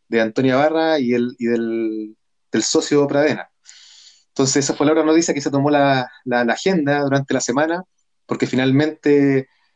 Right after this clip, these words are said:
lo que ocurrió fue que se desapro-, que se desestimó la, eh, la medida de, de, perdón,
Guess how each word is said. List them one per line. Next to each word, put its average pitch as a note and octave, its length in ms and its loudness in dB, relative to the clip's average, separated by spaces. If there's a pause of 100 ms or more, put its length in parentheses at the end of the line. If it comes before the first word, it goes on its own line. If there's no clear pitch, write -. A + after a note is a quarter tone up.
(220)
lo A2+ 140 0
que A#2+ 80 2
ocurrió A#2 340 2
fue C#3 200 0
que B2+ 80 -6
se B2+ 160 -2
desapro-, A#2 540 -4
que - 100 -2
se - 120 -4
desestimó D#3+ 760 -2
la, A2+ 640 -2 (200)
eh, G#2 680 -2 (240)
la G#2+ 220 -2
medida C3+ 760 2
de, A2 560 -4 (360)
de, A2+ 560 0
perdón, G#2+ 360 -4